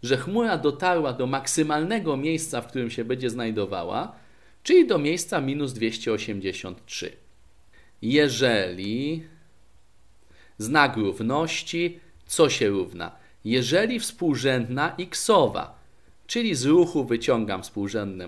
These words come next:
x-ową, jeżeli współrzędna x-owa równa się minus dwieście osiemdziesiąt trzy, to znaczy, że moja chmura dosta-, dotarła już do końca możliwości,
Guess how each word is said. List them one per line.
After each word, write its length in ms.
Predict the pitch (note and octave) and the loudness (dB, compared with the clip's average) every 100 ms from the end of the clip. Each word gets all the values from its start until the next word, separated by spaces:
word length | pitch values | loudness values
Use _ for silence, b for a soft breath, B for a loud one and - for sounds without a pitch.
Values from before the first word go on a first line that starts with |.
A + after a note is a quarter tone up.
| F#2 | -14
x-ową, 800 | F#2 - C3+ C3 D#3+ G3 C4+ - - - - b b b b b - | -14 -2 2 2 2 0 -2 -8 -20 -20 -20 b b b b b -2
jeżeli 420 | B2 B2+ F#3 E3 | 0 2 2 2
współrzędna 680 | - C3+ B2+ E3 E3+ C#3 - | -2 -2 0 0 0 -4 -6
x-owa 800 | A2 - - C3 G2 F2 - - b b - | -8 -2 4 4 4 -2 -8 -18 b b -4
równa 500 | A#2+ C#3+ A#2+ G#2+ E2+ | 2 2 2 -4 -6
się 300 | - - E2 - - - - | -8 -8 -8 -10 -20 -20 -8
minus 540 | B2+ F3+ D3+ G#2 F#2+ | -2 0 0 -2 -4
dwieście 560 | - C#3 D#3+ D#3+ - G#2 | -2 2 2 0 -4 -2
osiemdziesiąt 920 | G#2 - G2+ G2+ B2+ D#3 A2+ F#2+ - | -2 -4 -6 -4 -4 -4 -6 -8 -10
trzy, 480 | - - G2+ G2 D3+ - b b b b b | -10 0 2 2 0 -8 b b b b b
to 120 | - A#3 | 4 6
znaczy, 420 | G3+ G#3 G#3 F#3 | 4 -4 -2 -4
że 140 | D#3 | -2
moja 260 | E3 F3+ D#3 | -2 -4 -4
chmura 360 | - F3 F3+ | -2 -2 0
dosta-, 440 | D#3 B2+ - D#3 D#3 | -2 -2 0 0 2
dotarła 500 | B2+ C3 E3+ F3 C3+ | 0 2 2 2 2
już 160 | B2+ | 0
do 120 | B2 A#2+ | -2 -2
końca 460 | E3 D#3 - A2+ | 0 -2 -2 -2
możliwości, 880 | A2 G#2+ G#2 G#2+ C#3+ E3 - E3+ | -2 -4 -4 -4 -2 -4 -6 -6